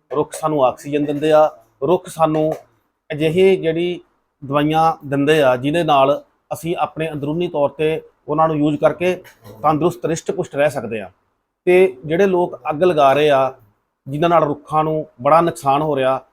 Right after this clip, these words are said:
ਇਹ ਬਹੁਤ ਹੀ ਮੰਦਭਾਗਾ ਵਾ। ਇਹਦੇ ਨਾਲ ਸਾਡਾ ਜਿਹੜਾ ਪੰਜਾਬ ਸਟੇਟ, ਇਹਦਾ ਬਹੁਤ ਜ਼ਿਆਦਾ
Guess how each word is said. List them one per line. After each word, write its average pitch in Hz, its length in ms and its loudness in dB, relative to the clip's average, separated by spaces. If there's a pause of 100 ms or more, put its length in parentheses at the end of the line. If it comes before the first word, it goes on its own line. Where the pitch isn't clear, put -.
(220)
ਇਹ 170 200 -2
ਬਹੁਤ 147 300 -2
ਹੀ 185 80 2
ਮੰਦਭਾਗਾ 139 560 2
ਵਾ। 151 300 4 (280)
ਇਹਦੇ 160 140 -4
ਨਾਲ 170 160 2
ਸਾਡਾ 147 260 2
ਜਿਹੜਾ 156 160 6
ਪੰਜਾਬ 143 400 2
ਸਟੇਟ, 147 300 -4
ਇਹਦਾ 160 160 4
ਬਹੁਤ 127 300 -4
ਜ਼ਿਆਦਾ 143 460 4